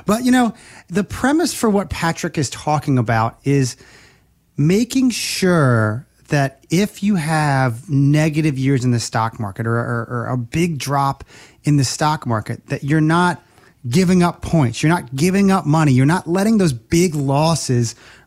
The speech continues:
really have that impact on your portfolio. You wanna make sure that no matter what happens, you have the income that you need in retirement. And it's something that Mike and I talk about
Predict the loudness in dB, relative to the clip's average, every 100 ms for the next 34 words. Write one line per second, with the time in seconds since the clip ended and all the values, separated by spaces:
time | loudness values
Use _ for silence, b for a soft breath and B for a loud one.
0 | -4 -2 0 -2 -2 0 2 2 0 -2
1 | B B B -4 -4 -4 -4 0 0 -2
2 | -4 -4 -8 b b b b 2 4 2
3 | 0 -8 -6 -2 0 2 2 2 2 2
4 | 2 0 -2 -4 -2 0 2 2 2 0
5 | 0 0 0 0 -4 -6 0 0 0 0
6 | 0 -2 -10 B B -6 -4 -4 -6 -4
7 | -2 -2 -4 -2 0 0 0 0 0 0
8 | 2 4 2 2 0 -4 b b b b
9 | b -2 2 2 0 -2 0 0 -2 -4
10 | -6 -4 -2 0 0 0 0 0 -2 -2
11 | -4 -4 -2 -2 -4